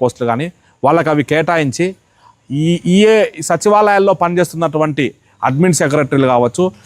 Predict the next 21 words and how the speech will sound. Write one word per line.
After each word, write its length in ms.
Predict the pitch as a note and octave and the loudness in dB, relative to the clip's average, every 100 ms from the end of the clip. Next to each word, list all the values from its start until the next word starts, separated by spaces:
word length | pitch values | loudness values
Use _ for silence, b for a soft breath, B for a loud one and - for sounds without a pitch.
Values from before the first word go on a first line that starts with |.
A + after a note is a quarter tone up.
| b | b
ఇంకా 140 | C#3+ E3+ D#3+ B2+ | 0 2 0 0
అర్హత 220 | C#3+ F3+ E3+ | -2 0 0
కలిగినటువంటి 440 | D#3+ D#3 C#3+ C#3 C3+ | 0 0 -2 -2 -2
మిగిలినటువంటి 460 | C3 D3 D3+ D3 C#3+ C3+ | -2 0 0 0 -2 -4
సెక్రటరీలు 420 | A#2+ B2+ B2 A#2 | -4 -4 -4 -2
కావచ్చు, 280 | A2 G#2+ F3+ G3 b b b b - | -2 -4 -8 -10 b b b b 0
వీళ్లకు 580 | G#3 A3 F#3 F#3+ E3+ F3+ _ _ _ _ _ _ - - E3+ | 2 4 2 0 -2 -6 _ _ _ _ _ _ -20 -10 -2
ఈ 20 | F#3+ F3+ D3 | 2 2 4
జూనియర్ 240 | G3 G3+ | 2 2
అసిస్టెంట్ 400 | F3+ F3 - D#3+ E3+ | 0 -2 -4 -2 0
ఇవ్వాల్సినటువంటి 540 | D3+ D#3+ D3+ C3 C3 B2 | 2 2 0 -2 0 0
అవసరం 240 | B2+ C#3+ A#2 | -2 -2 -4
ఉంది. 140 | G#2 - b b b b - | -6 -10 b b b b -2
మేము 180 | D3+ G#3 F#3+ | 2 2 2
ఎందుకు 280 | G3 G3 G#3 G#3+ F#3 - D#3 | 2 2 4 4 2 -2 0
ఈ 40 | F3+ | 2
విధంగా 260 | F3+ F#3 F3+ | 2 0 0
చెప్తా 220 | D3+ - E3+ | -2 0 0
ఉన్నామంటే 420 | D3+ C3+ B2 A2 F3 F3+ _ _ _ - - | 2 -2 -4 -4 -6 -6 _ _ _ -14 -4
స్పష్టంగా 420 | E3+ - G#3+ G#3 D#3 | -4 0 0 0 2
జీవోలో 380 | F3 F3 E3 | 2 4 2